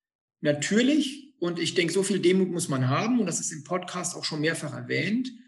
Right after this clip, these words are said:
wir lernen dazu. Und, ähm, es kann auch sein, dass sich im Laufe der weiteren Pandemie, im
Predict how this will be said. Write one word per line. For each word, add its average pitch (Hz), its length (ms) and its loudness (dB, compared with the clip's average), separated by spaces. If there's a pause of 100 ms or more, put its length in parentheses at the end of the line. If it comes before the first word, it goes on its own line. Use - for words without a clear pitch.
(300)
wir 151 180 6
lernen 151 440 4
dazu. 175 640 0 (320)
Und, 190 380 2
ähm, 180 520 0
es - 140 -6
kann 185 220 0
auch 165 160 0
sein, 147 340 2
dass 214 80 4
sich - 160 -6
im 170 80 -2
Laufe 160 320 2
der 151 140 2
weiteren 147 400 0
Pandemie, 139 460 -2
im 214 120 0